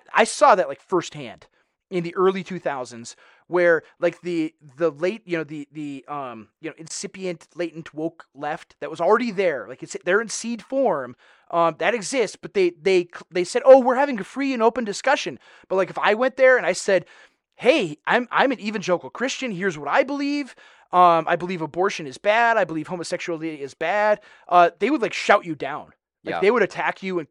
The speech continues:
Speaker 1: and, and treat you like an evil, horrible per-, like, that's what happened to me in class,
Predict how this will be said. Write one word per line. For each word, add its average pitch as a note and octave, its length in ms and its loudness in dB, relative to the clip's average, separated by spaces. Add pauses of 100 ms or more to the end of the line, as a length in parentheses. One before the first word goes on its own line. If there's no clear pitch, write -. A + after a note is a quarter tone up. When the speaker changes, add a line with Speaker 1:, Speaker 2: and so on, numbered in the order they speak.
(120)
Speaker 1:
and, D#3+ 240 -6
and E3 120 -4
treat A3+ 160 -10
you G3 80 -6
like E3 160 -2
an - 100 -16
evil, F#3+ 300 -2
horrible D#3 260 -2
per-, F3 160 -8
like, F#3 140 -4
that's A#3 200 0
what A#3 80 0
happened F3 180 2
to E3+ 40 -6
me E3 80 -4
in B2 60 -12
class, - 580 -4